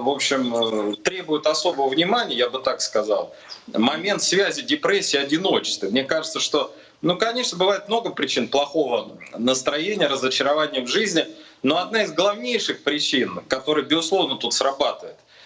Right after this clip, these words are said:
это отчуждение. Вот, э, к сожалению, с девяностых годов русскому народу навязывают либеральную модель, и вот это чувство отчуждения, депрессии, одиночества —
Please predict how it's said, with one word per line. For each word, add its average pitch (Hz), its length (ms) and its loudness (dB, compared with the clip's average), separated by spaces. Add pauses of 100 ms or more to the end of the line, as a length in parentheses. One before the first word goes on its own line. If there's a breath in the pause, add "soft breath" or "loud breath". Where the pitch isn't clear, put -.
(160 loud breath)
это 208 360 2
отчуждение. 170 1040 -2 (160)
Вот, 131 280 0
э, 113 140 0
к - 60 0
сожалению, 170 560 2
с - 40 -4
девяностых 175 600 0
годов 175 460 2
русскому 147 460 2
народу 147 640 2 (340 loud breath)
навязывают 143 680 0
либеральную 147 640 0
модель, 202 500 2 (280)
и 131 520 4
вот 156 180 0
это 165 220 0
чувство 160 340 2
отчуждения, 147 720 2
депрессии, 151 600 2
одиночества — 156 760 0